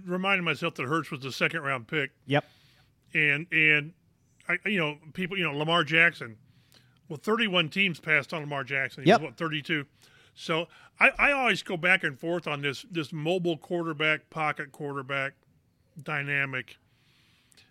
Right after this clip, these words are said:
Speaker 1: You know, I watched Justin Herbert, who is a pocket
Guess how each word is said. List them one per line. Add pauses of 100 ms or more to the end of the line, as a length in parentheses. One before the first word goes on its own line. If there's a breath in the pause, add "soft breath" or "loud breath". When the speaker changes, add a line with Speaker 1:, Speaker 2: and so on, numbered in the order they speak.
(180 soft breath)
Speaker 1:
You
know,
I
watched
Justin
Herbert,
who
is
a
pocket